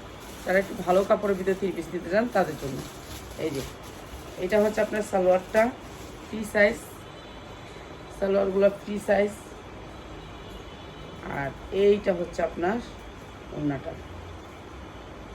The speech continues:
এই যে। মাত্র পাঁচশো পঞ্চাশ, মাত্র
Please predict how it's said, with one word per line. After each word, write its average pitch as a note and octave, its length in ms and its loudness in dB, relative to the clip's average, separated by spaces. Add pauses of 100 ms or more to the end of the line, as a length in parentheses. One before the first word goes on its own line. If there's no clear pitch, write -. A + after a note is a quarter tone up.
(1040)
এই D3 140 -8
যে। - 80 -12 (1700)
মাত্র F#3 220 -2 (180)
পাঁচশো G3 280 -2 (120)
পঞ্চাশ, E3 420 -4 (1300)
মাত্র F#3 200 -4